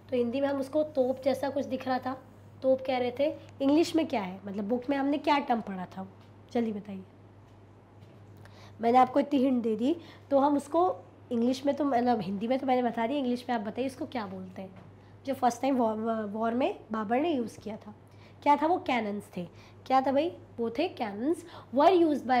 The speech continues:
Babur for the first time in the first battle of पानीपत। पानीपत की फर्स्ट बैटल में ये जो थी चीज़, इसको फर्स्ट टाइम यूज़ किया था बाबर ने, कैनन्स को। ठीक है, आगे बढ़े,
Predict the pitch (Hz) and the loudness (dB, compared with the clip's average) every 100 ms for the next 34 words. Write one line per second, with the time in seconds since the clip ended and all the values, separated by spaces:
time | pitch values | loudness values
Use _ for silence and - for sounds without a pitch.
0 | 208 202 196 254 302 269 254 240 311 330 | 0 -4 -4 -6 0 2 2 2 2 2
1 | 330 254 214 208 294 294 269 262 214 - | 2 -2 -2 -4 -6 -4 -6 -6 -10 -8
2 | 214 294 370 - 214 196 - 196 - - | -2 0 0 -4 -10 -12 -14 -16 -18 -20
3 | - - 247 277 - 311 - 320 269 233 | -16 -4 0 0 0 -4 -4 -6 -4 -4
4 | 233 214 226 247 294 247 247 285 285 233 | -4 -6 -4 -2 -2 -2 -4 -6 -8 -12
5 | 214 - 220 330 - - - - - - | -12 -10 -8 -8 -10 -20 -20 -20 -20 -20
6 | - - - - - - - - - - | -20 -20 -20 -20 -20 -20 -20 -20 -20 -16
7 | 294 - 392 - 247 - 254 233 226 - | -12 -4 -2 0 -4 -2 -4 -4 -6 -6
8 | 240 220 349 - 208 185 202 196 208 202 | -6 -2 -4 -2 -4 -6 -10 -10 -8 -8
9 | 190 185 - - - 254 359 - - - | -10 -16 -20 -14 -10 -6 -6 -8 -20 -20
10 | - - - - - 262 254 311 320 - | -20 -20 -20 -20 -4 2 4 6 4 2